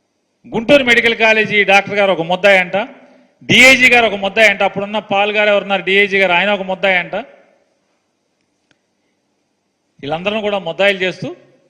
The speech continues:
అప్పుడున్న డాక్టర్ గారిని కూడా ఒక ముద్దాయిగా చేస్తూ ఎఫ్ఐఆర్ కట్టారు. ఏముంటది ఇటువంటి తప్పుడు కేసులు కడతాకి? హైకోర్టు ఇది తప్పు అని చెప్పి, సుప్రీంకోర్టు ఇది తప్పు అని చెప్పిన తర్వాత,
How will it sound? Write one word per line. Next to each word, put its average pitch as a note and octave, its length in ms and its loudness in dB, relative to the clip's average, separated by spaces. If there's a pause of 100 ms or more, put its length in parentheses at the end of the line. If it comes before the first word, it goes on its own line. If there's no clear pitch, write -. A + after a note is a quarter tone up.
(880)
అప్పుడున్న F3 340 -4
డాక్టర్ F#3 400 -4
గారిని G3 180 -2
కూడా F#3+ 180 -4
ఒక E3+ 80 -4
ముద్దాయిగా F#3 420 -2
చేస్తూ F3+ 380 -8
ఎఫ్ఐఆర్ E3+ 460 -6
కట్టారు. A2+ 280 -14 (2000)
ఏముంటది A3+ 400 -8
ఇటువంటి G3 280 -10
తప్పుడు F#3+ 300 -6
కేసులు F#3+ 260 -6
కడతాకి? E3+ 480 -8 (1200)
హైకోర్టు D3 800 -2 (1160)
ఇది D3 140 -12
తప్పు E3+ 400 -6
అని F#3 160 -10
చెప్పి, - 220 -16 (460)
సుప్రీంకోర్టు A#3 640 -2
ఇది F3 140 -4
తప్పు F#3+ 360 2
అని G#3+ 180 -6
చెప్పిన F#3 240 -6
తర్వాత, D#3 380 -4